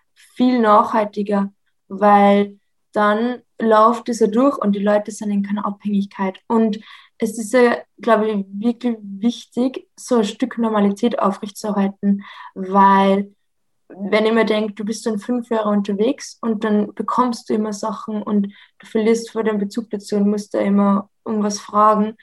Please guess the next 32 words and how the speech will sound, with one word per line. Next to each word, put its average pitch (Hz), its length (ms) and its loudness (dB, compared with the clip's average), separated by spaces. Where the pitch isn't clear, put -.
Und 208 140 -4
dann 269 160 4
musst 285 200 2
du 294 60 6
aber 254 220 4
wieder 247 380 -2
in 240 140 -2
ein 226 120 -2
System 226 460 -4
sein, 226 260 -4
wo 196 60 -2
du 214 80 0
selbst 226 340 -4
Ausbildung 220 560 -4
hast 214 260 -8
und 202 140 -6
arbeitest 214 580 -2
und 208 100 -6
so, 226 100 -2
das 233 220 -6
ist 196 160 -16
totaler 214 340 -4
Schock. - 300 -10
Und 202 680 6
dann 214 340 4
hat 214 140 -4
es - 80 -20
dieses 202 240 -6
System 220 420 -2
gegeben 202 480 2
mit 202 160 4
so 190 300 -6